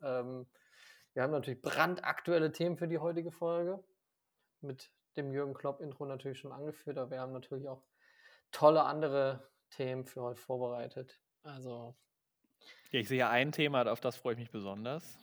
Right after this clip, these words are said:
Speaker 2: was du hier mit reingebracht hast.
Speaker 1: Den Riyadh Cup, nehme ich an.
Speaker 2: Ja, den Riyadh Cup, das ist
Speaker 1: Oh,
Speaker 2: absolut
Speaker 1: das
Speaker 2: richtig,
Speaker 1: ist
Speaker 2: ja. <laughs>
Speaker 1: Wir nehmen ja gerade auf Sonntag, äh, während das Spiel Wolfsburg gegen Hoffenheim läuft und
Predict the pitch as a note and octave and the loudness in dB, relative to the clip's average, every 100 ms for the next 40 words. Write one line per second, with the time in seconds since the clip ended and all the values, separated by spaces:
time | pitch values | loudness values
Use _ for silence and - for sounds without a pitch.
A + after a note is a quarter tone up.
0 | - A#2+ - A#2+ B2+ B2+ B2+ - A#2+ C3 | -14 -12 -10 -8 -8 -8 -6 -6 -6 -6
1 | C3 C3 - D3+ - - _ - C3 C3 | -10 -12 -6 -8 -8 -20 _ -6 0 0
2 | C#3 E3+ C3 - B2+ - C#3 C3 A#2+ C3 | 4 4 4 2 -4 -2 -6 -6 -8 -10
3 | E3 - _ _ _ C#3+ A#2 - A2+ G#2+ | -12 -16 _ _ _ -2 -2 -2 -6 -6
4 | A2+ A2 G2+ - - - A2+ - - - | -6 -8 -10 -12 -14 -14 -14 -14 -14 -10
5 | B2+ E2+ - - - - - E3+ _ _ | -6 -6 -6 -10 -10 -12 -12 -14 _ _
6 | _ - - - - - - - - D3 | _ -20 -14 -12 -12 -14 -16 0 6 6
7 | - - E3 G#3 - - - _ _ _ | 4 -6 -2 0 -2 -8 -16 _ _ _
8 | - E3+ D3+ D3+ F3 F3+ D3 D#3+ A2 D#3 | -14 0 2 6 8 6 8 8 8 4
9 | C3+ D3 F3 E3 E3 - - - D3 C#3+ | 6 4 4 4 2 0 -14 -6 -2 0
10 | C#3 C3 D3 D3+ D3+ C#3+ C#3 - - D3 | -2 0 2 2 0 2 0 0 0 4
11 | D3 D3 C#3+ - D3+ C#3 F3 F3 E3 D#3 | 4 4 2 -2 -2 2 2 2 0 0
12 | - D3 C#3 C3+ - E3+ - C#3 B2 B2 | 2 0 0 -4 -6 -10 -6 -2 -2 -2
13 | B2 C3+ - C3 B2+ - | -4 -4 -6 -10 -10 -12